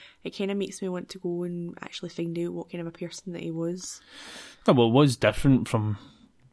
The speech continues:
Speaker 2: real history, I think. Um, Bruce was, from what I understand, um, he kinda was playing both sides a wee bit, and he was kind of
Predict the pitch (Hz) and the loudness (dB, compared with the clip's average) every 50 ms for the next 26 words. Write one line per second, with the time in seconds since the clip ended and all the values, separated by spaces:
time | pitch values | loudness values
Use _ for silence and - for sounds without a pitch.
0 | _ - 123 120 113 107 95 - 110 - - - 147 147 143 156 143 - 156 139 | _ 2 4 4 4 4 4 0 -2 -2 0 2 4 4 6 4 4 4 4 4
1 | 123 - - - - - 131 82 117 120 117 117 117 110 117 113 110 110 104 - | 4 4 0 -4 -2 0 0 2 2 2 4 4 2 2 2 0 0 0 -2 -4
2 | _ _ _ _ _ - - - - - - _ _ _ _ _ - 113 117 110 | _ _ _ _ _ -20 -20 -20 -20 -20 -20 _ _ _ _ _ 4 4 6 6
3 | - - - - 127 120 110 110 113 117 120 117 117 117 - - - - - - | 4 0 -2 0 2 4 6 8 8 8 8 6 6 4 2 0 0 -2 -4 -12
4 | - - - - - - - - - - - - - - - - - _ - 135 | -18 -18 -16 -12 -10 -8 -8 -8 -8 -8 -10 -10 -12 -12 -14 -16 -14 _ 2 4
5 | 127 127 127 127 - - 123 127 123 113 - - - 123 127 127 127 127 127 123 | 6 8 8 6 6 6 4 4 4 2 2 4 6 6 8 8 8 8 6 6
6 | - - - - - - - - - - 95 127 120 117 117 113 113 113 113 113 | 4 0 -4 -4 -4 -6 -8 -4 0 4 6 6 8 8 6 6 6 6 6 6
7 | 110 104 - - - - - - - - - - _ _ _ _ - 139 - - | 4 4 0 -6 -14 -16 -18 -20 -20 -20 -20 -20 _ _ _ _ 0 0 2 4
8 | - 143 135 123 107 110 120 131 - - 170 160 151 147 151 151 139 - - - | 6 6 6 6 6 6 6 4 4 4 4 6 6 6 4 2 0 2 4 6
9 | 151 147 139 - 147 147 151 143 151 139 - - _ _ - 135 131 123 120 120 | 6 6 6 4 4 4 6 6 4 2 2 0 _ _ 2 4 6 6 6 4
10 | - - - 127 123 123 123 123 117 113 113 113 - - - - - - - | 2 2 4 6 8 8 8 8 8 6 4 2 0 -4 -4 -4 -6 -8 -12